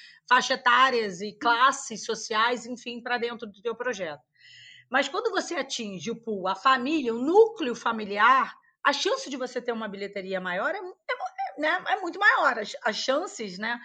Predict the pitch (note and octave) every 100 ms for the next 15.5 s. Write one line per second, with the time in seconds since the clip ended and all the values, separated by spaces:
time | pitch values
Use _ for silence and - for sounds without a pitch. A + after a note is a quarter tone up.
0 | - _ - C4+ B3 B3 A3 G#3 F3 D3+
1 | E3 D3+ G#3 G#3+ C#4 C#4 B3+ D4 B3 G#3
2 | - C4+ E4 A#3+ B3 C4+ C#4+ C#4 C4+ C4
3 | B3 A3+ A3 A3 A3 G#3 G#3+ C#4 C4+ A3+
4 | G#3+ F3+ - C#4+ G#3+ D#3+ D3+ _ _ _
5 | - G#3 C4 D#4 D#4+ D4 - B3+ B3+ A#3+
6 | A3+ A3 A3 A3+ C4 B3+ - _ _ _
7 | - A3+ A3 A#3+ B3+ A3 G#3 G#3+ E3 D3+
8 | _ - C4+ C4 - D4 D4+ D4 C#4 C4
9 | C#4 C#4+ C#4 C#4 C#4 A#3 - B3 A#3+ -
10 | C4 A#3+ G#3 - - - A#3+ B3+ - C4+
11 | C4+ B3+ C4 B3 A#3 A#3+ B3+ B3 C4 B3+
12 | B3 A#3 A3 G3 A3+ - A3 F#3+ - C4+
13 | D4+ A#3 - - - C4+ - E4+ A4 A#4+
14 | C4 A#3+ A#3+ A#3+ A#3 A3+ F3+ G3+ - G#3+
15 | - G#3+ G3 F#3